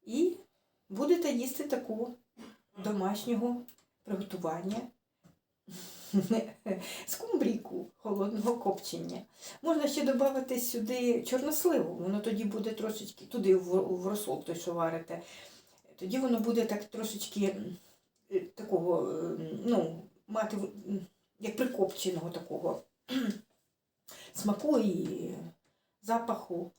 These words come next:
Ось так. Ну, ось все, любі друзі. На цьому все.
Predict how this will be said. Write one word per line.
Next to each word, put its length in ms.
Ось 120
так. 360
Ну, 160
ось 140
все, 400
любі 220
друзі. 420
На 80
цьому 260
все. 420